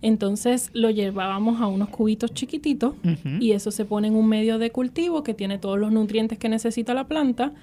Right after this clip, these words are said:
Speaker 2: Como si fuera la tierra.
Speaker 1: Como si fuera la tierra,
Speaker 2: Ujú.
Speaker 1: exactamente. Una tierra bien abonada.
Speaker 2: Ujú.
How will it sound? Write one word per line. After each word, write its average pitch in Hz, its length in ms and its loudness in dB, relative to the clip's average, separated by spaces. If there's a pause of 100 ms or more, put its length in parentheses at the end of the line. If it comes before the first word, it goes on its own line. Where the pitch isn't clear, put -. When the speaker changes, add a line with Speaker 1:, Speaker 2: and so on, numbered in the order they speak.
Speaker 2:
Como 165 200 2
si 170 120 -4
fuera 160 200 0
la 170 100 0
tierra. 143 380 -6 (440)
Speaker 1:
Como 214 220 4
si 202 120 -2
fuera 196 200 -2
la 202 120 0
tierra, 180 240 -4
Speaker 2:
Ujú. 180 80 0
Speaker 1:
exactamente. 180 580 -2
Una 185 220 -2
tierra 262 260 4
bien 196 220 6
abonada. 185 540 2
Speaker 2:
Ujú. 196 300 -2